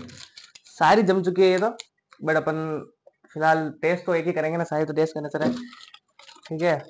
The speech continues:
कुल मिला के सारी जम चुकी है, ये दिख रही है मेरे को। अब इनको मैं रखता हूँ side में और आपको बताता हूँ कि ये कैसी जमी है, कैसी लग रही है, ठीक है? तो यहाँ ले लेते हैं इसको।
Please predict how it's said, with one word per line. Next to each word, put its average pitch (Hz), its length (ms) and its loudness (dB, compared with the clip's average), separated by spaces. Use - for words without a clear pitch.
कुल 180 100 2
मिला 190 140 4
के 180 60 2
सारी 180 200 6
जम 180 160 2
चुकी 170 180 0
है, 170 60 4
ये 160 60 2
दिख 143 140 -4
रही 151 80 -2
है 160 60 -2
मेरे 151 140 -4
को। 190 220 -4
अब 143 100 0
इनको 151 180 0
मैं 160 100 2
रखता 151 140 0
हूँ 170 80 0
side 151 220 0
में 214 260 0
और 143 160 4
आपको 147 220 4
बताता 143 280 2
हूँ 151 80 -2
कि 147 80 -6
ये 139 60 -2
कैसी 139 220 -10
जमी 135 200 -4
है, 143 60 -6
कैसी 131 300 -6
लग 123 120 -6
रही 113 100 -12
है, 110 60 -14
ठीक 139 180 -4
है? 151 80 4
तो - 840 -18
यहाँ 127 140 -12
ले 131 100 -6
लेते 135 180 -6
हैं - 20 -2
इसको। 175 360 -6